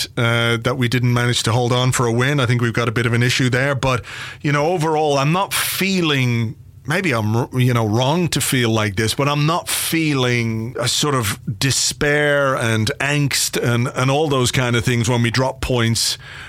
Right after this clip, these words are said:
the way I was previously, because I can sort of see that this is a new project. It's going, uh, in a different direction. As we keep saying, you know, we've wiped the slate clean. We're starting again.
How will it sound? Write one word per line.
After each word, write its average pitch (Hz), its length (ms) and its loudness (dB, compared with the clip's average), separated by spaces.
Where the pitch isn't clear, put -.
the 127 100 2
way 131 200 2
I 120 120 0
was 117 500 2
previously, 127 760 0
because 123 280 0
I 151 140 0
can 156 180 0
sort 185 540 0
of 131 260 -2
see 156 520 0
that 127 200 -2
this 143 160 0
is 127 140 0
a 127 60 2
new 120 160 2
project. 165 560 0
It's 123 160 -2
going, 139 680 2
uh, 123 320 -2
in 127 160 2
a 123 60 2
different 123 320 0
direction. 165 580 0
As 123 240 0
we 131 80 0
keep 156 300 -4
saying, 135 280 0
you 123 80 2
know, 127 80 2
we've 117 220 0
wiped 147 220 0
the 127 80 0
slate 147 340 0
clean. 143 260 0
We're 113 100 2
starting 127 440 0
again. 147 560 0